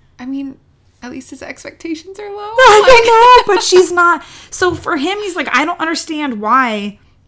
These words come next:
Speaker 2: she doesn't wanna be intimate with me now. Like, what is, what has changed?"
Speaker 1: Um, maybe you
Speaker 2: <laughs>
Speaker 1: should newsflash: your mom is in the freaking closet in your bedroom.
Speaker 2: <laughs> I know. He doesn't get it, though. He's not, I think if she just told him, "Look,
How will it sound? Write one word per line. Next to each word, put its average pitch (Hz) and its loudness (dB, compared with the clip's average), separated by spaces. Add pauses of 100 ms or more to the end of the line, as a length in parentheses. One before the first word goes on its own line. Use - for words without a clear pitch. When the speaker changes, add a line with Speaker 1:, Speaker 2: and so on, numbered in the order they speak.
Speaker 2:
she - -6
doesn't 254 -4
wanna 247 -2
be 226 -4
intimate 233 -8
with 208 -8
me 208 -6
now. 190 -4
Like, 170 -14
what 214 -2
is, 302 -6
what 220 -2
has 285 -4
changed?" 190 -6 (320)
Speaker 1:
Um, 339 0
maybe 392 2
you 427 4
Speaker 2:
<laughs> - -
Speaker 1:
should 381 4 (100)
newsflash: 294 2
your 311 0
mom 320 6
is 381 -2
in 370 -4
the 330 0
freaking 359 -4
closet 359 -2
in 320 -2
your 349 2
bedroom. 302 0 (100)
Speaker 2:
<laughs> 494 -10
I 311 -8 (220)
know. - -4 (440)
He 320 6
doesn't 381 0
get 339 -2
it, 370 -4
though. 190 0
He's 247 -6
not, 320 -6 (260)
I 302 -8
think 320 -10
if 311 -8
she 277 -12
just 269 -8
told 277 -6
him, 226 -6
"Look, - -4